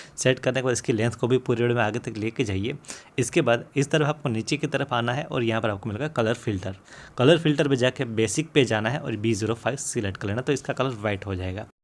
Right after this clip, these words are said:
इसके बाद दोस्तों यहाँ पर हमें लिरिक्स को ऐड करना है, तो फिर से स्टार्टर पॉइंट पे आइए, लेयर पे जाइए, मीडिया पे जाइए, इस वाले ब्लैक पीएनजी को ऐड कीजिए। इस, इस, इस वाले ब्लैक पीएनजी की साइज थोड़ी सी बढ़ा दीजिए और यहाँ पर अच्छे से सेट कर लीजिए। इसके बाद दोस्तों यहाँ पर आपको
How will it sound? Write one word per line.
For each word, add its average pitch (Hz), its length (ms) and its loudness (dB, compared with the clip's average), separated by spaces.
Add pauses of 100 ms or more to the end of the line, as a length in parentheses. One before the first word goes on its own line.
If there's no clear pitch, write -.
(320)
इसके 165 240 2
बाद 190 140 6
दोस्तों 175 300 4
यहाँ 135 260 6
पर 160 100 4
हमें 160 140 4
लिरिक्स 131 300 4
को 175 120 2
ऐड 139 260 4
करना 117 220 2
है, 120 60 4
तो 120 100 -2
फिर 135 160 -2
से 147 120 0
स्टार्टर 131 380 2
पॉइंट 131 200 -4
पे 127 80 0
आइए, 120 200 2
लेयर 107 280 2
पे 143 160 4
जाइए, 113 320 2
मीडिया 101 420 0
पे 127 120 0
जाइए, 113 220 2
इस 120 140 -4
वाले 135 160 2
ब्लैक 113 360 2
पीएनजी 104 260 0
को 135 140 -4
ऐड 104 280 -2
कीजिए। 101 280 -2
इस, 120 220 -4
इस, 107 220 -8 (500)
इस 156 120 0
वाले 170 140 6
ब्लैक 131 320 2
पीएनजी 151 180 2
की 151 120 2
साइज 131 300 4
थोड़ी 123 140 4
सी 139 120 -6
बढ़ा 113 260 2
दीजिए 110 360 -2 (260)
और 120 180 2
यहाँ 107 320 0
पर 123 120 -4
अच्छे 120 240 -2
से 127 160 0
सेट 98 240 0
कर - 120 -6
लीजिए। 95 340 -4 (540)
इसके 127 200 0
बाद 180 160 4
दोस्तों 160 320 0
यहाँ 117 300 2
पर 139 120 6
आपको 139 360 0